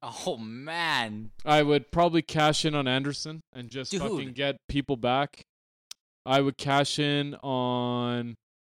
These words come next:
Speaker 2: Markstrom 'cause he only has four years left, and maybe someone will take it.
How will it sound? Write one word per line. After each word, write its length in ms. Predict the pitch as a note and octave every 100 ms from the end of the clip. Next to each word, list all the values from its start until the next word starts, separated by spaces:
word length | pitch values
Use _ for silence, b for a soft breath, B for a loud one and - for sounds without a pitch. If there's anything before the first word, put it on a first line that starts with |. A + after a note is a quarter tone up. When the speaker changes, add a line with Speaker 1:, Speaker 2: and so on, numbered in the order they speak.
| _ -
Speaker 2:
Markstrom 520 | A#2+ D3+ - - E3+
'cause 100 | D3
he 80 | B2+
only 160 | C#3+ D3
has 140 | C3 -
four 220 | D#3+ D#3+
years 260 | B2+ G#2
left, 440 | F#2+ G2+ A2+ - - - -
and 120 | A#2+
maybe 220 | A#2+ C3+ C3
someone 340 | - C3+ B2
will 100 | A2+
take 260 | - G#2+ G2
it. 140 | B2